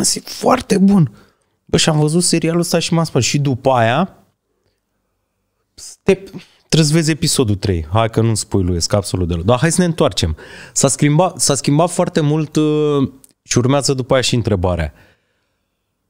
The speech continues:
de la care trebuia să pornească discuția. S-a schimbat foarte mult, uh, trendul abordării, uh, zonei astea de crime procedure, mob movies.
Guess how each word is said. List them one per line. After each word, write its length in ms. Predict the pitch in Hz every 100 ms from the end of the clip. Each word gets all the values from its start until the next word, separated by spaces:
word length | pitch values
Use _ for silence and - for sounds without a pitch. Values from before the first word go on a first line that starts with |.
| _ _ _ _ _
de 120 | 85
la 100 | 101
care 200 | 95 101
trebuia 200 | 98 107
să 100 | 98
pornească 440 | - 90 92 - 90
discuția. 420 | 92 - 92 -
S-a 140 | -
schimbat 360 | 135 147 147 190
foarte 300 | - 190 -
mult, 340 | 151 147 180 -
uh, 680 | - 156 160 156 156 151 - _ _ _ _ _ _ _ _ _ _
trendul 760 | - 147 151 147 120 156 175 170 -
abordării, 960 | 139 123 139 127 120 156 170 165 147 -
uh, 140 | 135 131
zonei 340 | 110 151 143
astea 180 | 131 123
de 120 | 104
crime 300 | - 143 135
procedure, 720 | 127 123 - 139 117 120 117
mob 280 | 110 131 117
movies. 680 | 104 120 117 104 113 104 -